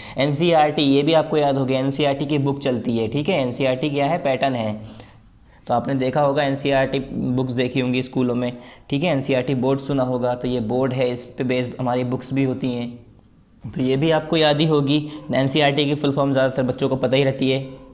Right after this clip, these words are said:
जो एनसीईआरटी बुक पढ़ता होगा या जिसका एनसीईआरटी बोर्ड होगा। क्या है इसकी फुल फॉर्म? National Council of Educational Research and Training। क्या है? National Council of। अब of और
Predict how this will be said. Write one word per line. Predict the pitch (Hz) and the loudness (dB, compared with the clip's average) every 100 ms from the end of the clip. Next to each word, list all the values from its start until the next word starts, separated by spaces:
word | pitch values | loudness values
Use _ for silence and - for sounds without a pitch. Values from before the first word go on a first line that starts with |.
| 127 | -4
जो | 120 | 0
एनसीईआरटी | 127 120 131 127 | 0 0 0 0
बुक | 139 - | -2 0
पढ़ता | 135 127 131 | -2 0 0
होगा | 123 131 | 2 2
या | 123 | 2
जिसका | 120 120 131 | -2 -2 -2
एनसीईआरटी | 120 127 120 123 | 0 0 0 0
बोर्ड | 120 120 | 0 2
होगा। | 117 113 | 2 0
क्या | 113 139 | 0 2
है | 139 156 | 4 2
इसकी | 160 170 | 0 -2
फुल | 170 | -2
फॉर्म? | 143 180 190 131 | 0 0 2 0
National | 131 143 170 170 | 0 0 -2 0
Council | 139 135 139 170 | 0 0 0 0
of | 165 - | 0 0
Educational | 135 139 143 139 156 170 | -2 0 -2 -2 -2 -2
Research | 147 131 170 175 - | 0 -2 0 -2 -2
and | 147 151 | -4 -2
Training। | 131 120 113 101 95 - - - | -2 0 0 -2 -6 -16 -18 -6
क्या | - 139 | 0 2
है? | 190 214 - 185 | 2 -2 -6 -6
National | 131 135 139 139 175 175 175 | -2 0 0 0 0 0 2
Council | 135 139 175 - - 131 | 2 2 0 -2 -2 2
of। | 139 131 - - - - | 4 4 0 -14 -8 -4
अब | 147 - | -4 -2
of | 123 151 190 - - - - - - - - - | 2 4 4 -2 -14 -18 -20 -20 -20 -20 -12 0
और | 131 135 135 - | 2 2 0 -6